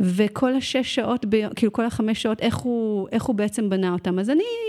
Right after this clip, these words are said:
הגעתי לאמת שלי, קראתי מחקרים, ראיתי איך הכי יעיל, לדוגמה, לעבוד בפולסים של חמישים ושתיים דקות עבודה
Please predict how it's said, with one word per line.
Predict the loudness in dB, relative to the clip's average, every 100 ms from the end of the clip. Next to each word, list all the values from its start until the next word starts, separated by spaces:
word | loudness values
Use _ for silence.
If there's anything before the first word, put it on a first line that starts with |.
| 0
הגעתי | 0 0 0
לאמת | 2 2 0
שלי, | 0 -2 0
קראתי | -2 -2 0
מחקרים, | 0 0 -2 0 0 0
ראיתי | 0 0 0 0 0
איך | 0 -2 -6 -12 -18 -18 -2
הכי | 0 2 2
יעיל, | 2 2 2 2 2
לדוגמה, | 2 0 2 2
לעבוד | 2 0 2 2 2 0
בפולסים | 2 2 2 -2 -2 0 2 0 -2
של | -2 0
חמישים | 0 0 0
ושתיים | 0 2 2
דקות | 2 2 2
עבודה | 2 2 2 0